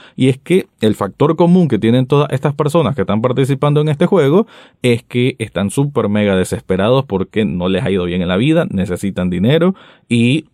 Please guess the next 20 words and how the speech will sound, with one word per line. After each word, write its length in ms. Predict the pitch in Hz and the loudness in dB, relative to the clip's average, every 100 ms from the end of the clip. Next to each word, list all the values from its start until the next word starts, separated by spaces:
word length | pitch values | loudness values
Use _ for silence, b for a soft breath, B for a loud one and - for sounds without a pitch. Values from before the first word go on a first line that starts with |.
| _ | _
la 180 | 95 95 | -8 -6
forma 340 | 107 110 117 | 0 2 2
macabra 580 | 117 123 - 143 123 98 | 2 0 0 2 2 2
de 100 | 104 | 2
lograrlo 640 | 120 151 170 139 165 151 | 2 4 2 2 2 2
es 180 | 107 110 | 2 0
participar 720 | - 101 - - 98 - 120 139 b b b | -4 -6 -6 -8 -6 -2 -2 -4 b b b
en 340 | 127 127 139 147 _ _ | 0 2 0 -4 _ _
este 720 | - - - - 92 - 104 | -18 -18 -16 -14 -12 -10 -10
juego 400 | - 131 123 131 | 0 2 4 4
macabro, 480 | 147 147 180 165 170 | 2 2 2 4 2
bien 180 | 165 170 | 2 2
lo 100 | 185 | 4
dije, 400 | 175 147 190 202 b b b - | 2 2 0 -2 b b b -2
para 380 | 151 143 147 | 0 2 0
conseguir 640 | 143 117 110 95 98 107 - | 0 0 0 0 0 -2 -2
esa 280 | 107 104 107 | -2 -2 -2
cantidad 540 | 98 98 92 87 87 87 b b b | -2 -2 -2 -2 -4 -6 b b b
de 180 | - 110 | -2 0
dinero. 460 | 87 80 92 90 | 0 -2 -2 -4